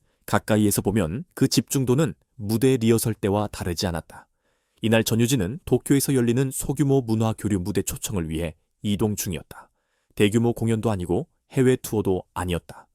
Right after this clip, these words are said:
하지만 그녀는 어떤 무대든 관객에게 진심을 전달해야 한다는 마음을 놓지 않았다. 그래서였을까? 일본어 메모를 꾸준히 정리해온 사실은 매니저도 놀랄 정도였다.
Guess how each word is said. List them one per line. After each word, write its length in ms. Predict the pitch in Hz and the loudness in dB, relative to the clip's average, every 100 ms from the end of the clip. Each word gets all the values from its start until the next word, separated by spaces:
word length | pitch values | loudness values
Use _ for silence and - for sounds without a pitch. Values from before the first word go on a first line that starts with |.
| _ _ | _ _
하지만 340 | - 135 156 170 | -4 0 0 0
그녀는 460 | 143 143 147 87 - | 2 2 0 -4 -2
어떤 360 | 104 - 151 156 | 0 2 0 2
무대든 560 | 131 123 120 139 139 - | 2 2 2 0 -4 -12
관객에게 580 | - 101 107 117 107 127 | -4 -2 0 0 2 0
진심을 540 | - 120 113 - 120 110 | 0 -2 0 0 0 -2
전달해야 580 | - 101 104 104 107 | -4 -2 -2 -2 -2
한다는 360 | 101 98 95 113 | -2 -4 -2 -2
마음을 400 | 82 80 85 73 | -4 -4 -6 -6
놓지 420 | - 95 - - 117 | -2 -2 0 -4 -4
않았다. 420 | 98 - - - _ _ _ _ - | -8 -10 -18 -20 _ _ _ _ 2
그래서였을까? 840 | 123 127 139 120 - 110 80 - _ _ _ _ | 4 4 4 0 0 -4 -6 -10 _ _ _ _
일본어 400 | 113 117 127 131 | 2 4 4 4
메모를 400 | 131 117 117 156 175 | 2 2 2 0 0
꾸준히 400 | - 170 156 165 | -4 -2 0 -2
정리해온 560 | - 107 110 113 107 107 | -2 -2 0 2 2 0
사실은 480 | 113 - 104 82 156 _ | -4 -2 -2 -4 -8 _
매니저도 640 | 87 87 87 85 82 104 143 | -2 0 0 -2 0 -2 0
놀랄 360 | 104 107 107 107 | 2 2 2 0
정도였다. 640 | - 104 92 78 - - | -2 -2 -4 -6 -8 -20